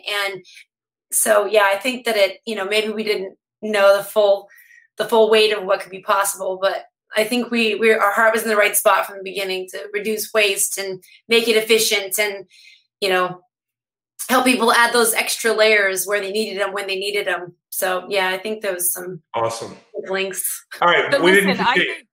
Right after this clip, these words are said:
Speaker 3: I think you're s-, I'm sorry,
Speaker 2: This
Speaker 3: I
Speaker 2: is
Speaker 3: didn't
Speaker 2: what we
Speaker 3: mean that. I
Speaker 2: do.
Speaker 3: was talking.
Speaker 2: You were thinking over my talking. You always do that to me. You always outthink my talking. What retail stores could people go in to buy this?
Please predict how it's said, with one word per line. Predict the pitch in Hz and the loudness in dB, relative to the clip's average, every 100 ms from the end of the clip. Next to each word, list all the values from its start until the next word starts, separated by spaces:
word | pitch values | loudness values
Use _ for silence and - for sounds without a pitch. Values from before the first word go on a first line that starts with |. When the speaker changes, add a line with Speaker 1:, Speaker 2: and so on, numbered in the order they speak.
| - 262 | -14 -14
Speaker 3:
I | |
think | 269 330 311 | -14 -20 -16
you're | 285 | -16
s-, | - - - _ - 359 190 _ _ _ _ _ _ _ _ _ _ _ _ _ _ _ _ _ _ | -16 -20 -20 _ -20 -16 -16 _ _ _ _ _ _ _ _ _ _ _ _ _ _ _ _ _ _
I'm | - 226 | -14 -14
sorry, | - 220 | -6 -4
Speaker 2:
This | 214 | -2
Speaker 3:
I | |
Speaker 2:
is | 208 | -2
Speaker 3:
didn't | 196 | -2
Speaker 2:
what | |
we | 170 | 0
Speaker 3:
mean | 151 | 0
that. | 147 | 0
I | 110 | -2
Speaker 2:
do. | |
Speaker 3:
was | - - _ _ | -8 -20 _ _
talking. | 208 202 _ _ _ _ _ _ _ - 135 | -16 -16 _ _ _ _ _ _ _ -14 -8
Speaker 2:
You | 139 | -6
were | 135 | -8
thinking | - 160 170 - 104 92 | -6 -6 -6 -8 -10 -8
over | 110 117 113 | -4 -2 0
my | 110 104 | 0 -2
talking. | 120 120 120 - - - _ - | 0 -2 -2 -8 -16 -20 _ -8
You | 131 | 0
always | 156 170 190 | 4 4 2
do | 185 208 | 2 2
that | 208 190 | 4 2
to | - 131 | 0 -2
me. | 113 107 | 0 0
You | 127 | 0
always | 139 180 185 | 4 4 4
outthink | - 147 170 - 170 175 | 2 0 0 -2 -4 -2
my | 175 175 | 0 0
talking. | 185 190 190 123 117 - - _ _ - _ | 2 0 0 -8 -14 -18 -20 _ _ -20 _
What | 131 202 214 | 2 4 4
retail | 180 208 196 196 | 2 2 4 2
stores | 180 180 165 - | 4 4 2 2
could | 160 | -2
people | 156 143 | -2 -2
go | 139 135 135 | -2 -2 -2
in | |
to | 123 | -4
buy | 117 110 107 | -2 -2 -2
this? | 90 - - | -8 -14 -18